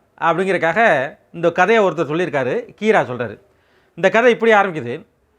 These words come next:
ஒரு காட்டுல ஒரு வயசான சிங்கம் இருக்கு. அதாவது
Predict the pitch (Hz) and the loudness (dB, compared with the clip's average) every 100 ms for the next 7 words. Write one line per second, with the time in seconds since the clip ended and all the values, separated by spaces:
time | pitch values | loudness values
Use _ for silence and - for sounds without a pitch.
0 | _ _ - 226 240 214 269 - 247 254 | _ _ -4 0 2 4 2 2 0 2
1 | 196 156 160 160 151 214 220 254 269 190 | 2 0 -2 -2 -2 -4 -4 -4 -4 -6
2 | 214 208 135 - _ _ _ _ _ _ | -4 -4 -4 -8 _ _ _ _ _ _
3 | _ _ - 156 220 | _ _ 0 2 4